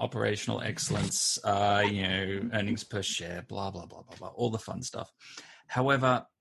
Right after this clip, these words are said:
at least I have not seen, you know, society, markets really start to wrap their heads around how do you bake in value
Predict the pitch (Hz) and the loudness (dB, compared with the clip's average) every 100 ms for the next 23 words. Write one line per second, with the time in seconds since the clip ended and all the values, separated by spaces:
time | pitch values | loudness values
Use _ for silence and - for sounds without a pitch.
0 | _ _ - 131 127 139 127 - - - | _ _ -6 -2 4 4 4 2 -2 -10
1 | _ _ _ _ _ _ - 123 180 165 | _ _ _ _ _ _ 4 6 6 4
2 | 151 135 131 - - 127 120 113 104 104 | 2 4 2 2 0 4 4 4 0 -4
3 | 104 - _ _ _ _ - - - 127 | -6 -16 _ _ _ _ -12 -10 -10 -6
4 | - 120 - 113 110 104 95 98 107 110 | -2 2 4 6 6 4 2 0 2 2
5 | 107 98 - - - - - - _ 110 | 2 -2 -2 -6 -10 -18 -20 -20 _ 0
6 | 120 127 127 120 - 117 - 110 107 110 | 6 6 6 4 4 2 2 -4 -2 -2
7 | - 110 104 113 113 113 113 107 101 95 | 0 0 0 0 -2 0 0 2 2 2
8 | 95 95 _ _ _ _ _ _ _ - | -2 -6 _ _ _ _ _ _ _ -4
9 | - 123 127 120 120 104 98 110 113 117 | 4 6 6 6 6 6 2 2 2 2
10 | 107 98 98 98 120 120 90 92 | 2 0 2 4 6 4 2 0